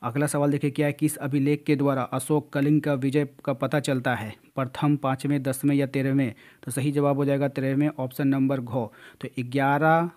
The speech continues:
बारह और तेरह से पता चलता है। तो यहाँ पर सिर्फ आपको तेरहवाँ ऑप्शन दिख रहा था, इसलिए ये आंसर हो गया।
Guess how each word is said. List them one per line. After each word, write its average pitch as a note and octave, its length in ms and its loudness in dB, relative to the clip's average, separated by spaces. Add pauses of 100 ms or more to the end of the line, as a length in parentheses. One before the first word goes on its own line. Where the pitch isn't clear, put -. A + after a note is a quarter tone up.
(220)
बारह C#3 680 0 (160)
और C3 180 -4
तेरह C#3+ 420 0
से D3+ 140 -4
पता C3+ 240 -4
चलता A#2+ 360 -6
है। A2 100 -8
तो A#2+ 80 -10
यहाँ B2 220 -6
पर C3+ 100 -6
सिर्फ C#3 200 -8
आपको C3 260 -2
तेरहवाँ C3+ 440 -2
ऑप्शन C3+ 240 -2
दिख C3+ 160 -2
रहा C#3 120 -2
था, C#3+ 80 -4
इसलिए C3 280 -4
ये B2+ 100 0
आंसर A#2+ 280 -2
हो A2 100 -6
गया। G2+ 220 -10